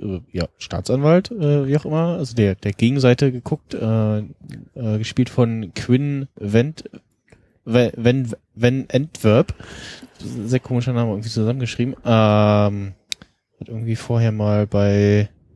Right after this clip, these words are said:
The Affair etwas länger mitgespielt,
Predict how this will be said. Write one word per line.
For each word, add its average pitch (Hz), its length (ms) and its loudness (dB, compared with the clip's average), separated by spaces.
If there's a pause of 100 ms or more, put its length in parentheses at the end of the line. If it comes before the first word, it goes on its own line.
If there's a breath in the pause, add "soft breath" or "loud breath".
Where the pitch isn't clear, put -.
(600)
The - 240 -4
Affair 143 760 2
etwas - 320 -4
länger 131 340 -2
mitgespielt, 143 1120 0